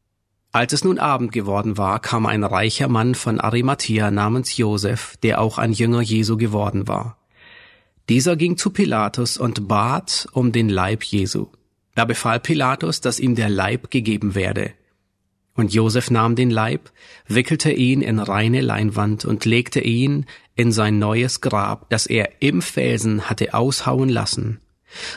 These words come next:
Und er wälzte einen großen Stein vor den Eingang des Grabes und ging davon. Jesus hätte auf der Straße landen sollen. Er hätte auf der Müllkippe landen sollen.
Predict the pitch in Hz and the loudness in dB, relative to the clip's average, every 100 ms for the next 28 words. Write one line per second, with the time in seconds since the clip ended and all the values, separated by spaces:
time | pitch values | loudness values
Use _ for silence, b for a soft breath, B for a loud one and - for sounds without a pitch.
0 | B 127 120 107 120 151 156 - 98 110 | B 2 2 2 2 0 -2 -2 -2 0
1 | 107 104 104 120 147 143 160 - - 113 | 0 2 2 2 2 0 0 0 0 2
2 | 104 107 - 101 101 - 104 117 113 123 | 2 0 -2 0 0 0 0 2 2 0
3 | 127 - 123 98 98 113 117 - - - | 0 -2 -2 0 0 -2 -2 -2 -4 -8
4 | - 113 107 113 110 107 113 107 107 107 | -4 -2 0 2 2 2 0 -2 -2 -4
5 | 107 _ _ _ _ _ _ _ _ _ | -6 _ _ _ _ _ _ _ _ _
6 | _ _ _ _ _ _ _ _ _ 139 | _ _ _ _ _ _ _ _ _ 0
7 | 165 214 202 147 143 127 120 - 113 117 | 0 0 -2 -2 0 0 0 0 -2 -2
8 | - 110 110 113 127 107 104 101 104 110 | -2 0 0 0 0 0 -2 -2 -2 -2
9 | 104 120 113 B B B B 139 151 190 | -2 -4 -10 B B B B 2 2 2
10 | 165 135 - 135 113 120 156 202 - 135 | 0 -2 0 0 2 2 2 0 -2 -4
11 | 127 107 113 143 123 107 98 95 107 113 | -2 0 0 0 0 0 -2 -2 -4 -6